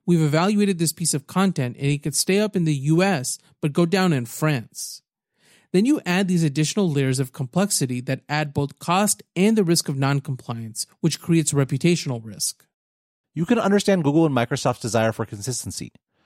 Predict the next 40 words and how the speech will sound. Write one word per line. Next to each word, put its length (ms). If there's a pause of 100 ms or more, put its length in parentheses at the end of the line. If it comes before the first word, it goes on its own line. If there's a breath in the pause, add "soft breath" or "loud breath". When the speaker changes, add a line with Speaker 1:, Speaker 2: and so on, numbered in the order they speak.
(140)
Speaker 2:
What 120
makes 180
the 80
public 260
cloud 300
so 160
compelling 420
is 80
its 160
immense 260
scale, 460 (340)
but 120
you 100
lose 240
many 180
of 60
those 140
benefits 400
if 100
you 80
have 160
to 140
operate 400
differently 320
in 80
every 160
country. 420 (320)
Prince, 340
though, 260
thinks 260
that 160
is 100
inevitable. 640 (720)
Speaker 1:
I 80
think 320
that 140
if 180
you 100
could 300
say, 400